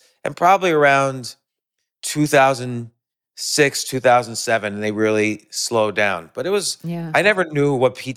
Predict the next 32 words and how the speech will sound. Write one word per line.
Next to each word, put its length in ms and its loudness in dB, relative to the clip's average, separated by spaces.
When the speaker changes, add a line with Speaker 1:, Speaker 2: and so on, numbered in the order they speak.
Speaker 1:
I 60 2
thought 220 2
P 160 -4
T 160 2
S 140 -2
D 120 -4
was 140 -2
just 180 -10
in 80 -10
people's 400 -4
imagination, 640 -2
but 60 2
it 80 0
was 120 -2
a 60 -2
real 440 2
thing. 380 -2
Speaker 2:
It's 160 -16
real. 320 -6
And 140 -2
that's, 300 -4
uh, 80 -6
you 120 -6
know, 220 -2
on 160 -2
a 60 -2
large 360 -2
scale, 600 -4
except 320 -6
for 80 -10
people 320 -6
who, 260 -4